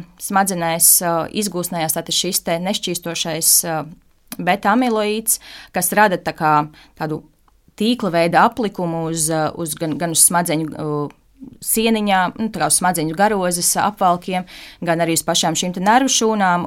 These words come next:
un, ā, šajā situācijā tātad šī te nervu impulsu pārvade vienkārši ir apgrūtināta. Ā, un, protams, ir daudz dažādas, ā, arī anatomiskas izmaiņas, kuras skar vienkārši, nu, teiksim, vecumā jebkuru orgānu, kad tad viņa funkcijas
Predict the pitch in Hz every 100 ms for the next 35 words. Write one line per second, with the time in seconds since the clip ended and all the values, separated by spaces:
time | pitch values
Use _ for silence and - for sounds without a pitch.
0 | - 185 180 175 175 175 175 190 180 226
1 | 220 185 175 175 - - 185 185 185 208
2 | 196 170 - - 196 208 170 - 185 208
3 | 160 180 175 156 175 190 165 135 135 135
4 | 131 135 - - - - - 180 170 170
5 | 170 196 247 208 208 196 208 220 190 202
6 | 196 156 160 - - 170 170 - - -
7 | - 180 170 175 226 220 170 160 165 -
8 | - 196 196 170 165 170 175 156 - -
9 | 190 170 190 202 139 131 - - - 180
10 | - - - 147 139 - - 180 - 170
11 | 160 156 - 185 165 185 147 135 135 139
12 | 139 139 151 170 175 175 143